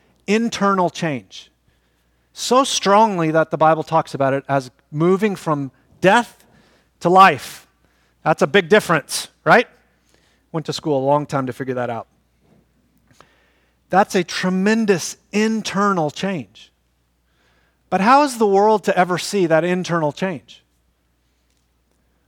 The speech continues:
Well, they see it through the external change, through people, regular people, who start loving each other with a love that's unconditional because they've been loved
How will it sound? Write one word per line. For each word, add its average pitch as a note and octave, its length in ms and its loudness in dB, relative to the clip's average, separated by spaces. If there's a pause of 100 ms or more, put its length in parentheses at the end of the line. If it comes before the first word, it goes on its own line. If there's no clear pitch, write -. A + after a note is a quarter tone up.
(300)
Well, D3 120 -6
they D#3+ 120 0
see - 260 -2
it D#3+ 160 -2
through D#3 160 -4
the D#3 160 0
external D3 440 -4
change, A2+ 440 -14 (500)
through D#3 320 0 (400)
people, F#3 600 -2 (760)
regular F#3 580 0
people, D#3 480 -10 (1120)
who E3 120 -4
start E3 320 0
loving E3 300 0
each D#3 180 -6
other B2 380 -4 (880)
with D3+ 180 -4
a D#3 60 2
love G3 600 2 (680)
that's - 200 -8
unconditional D3+ 840 -8 (840)
because D#3 420 -2
they've D#3 280 0
been C#3+ 180 -4
loved C#3 560 -2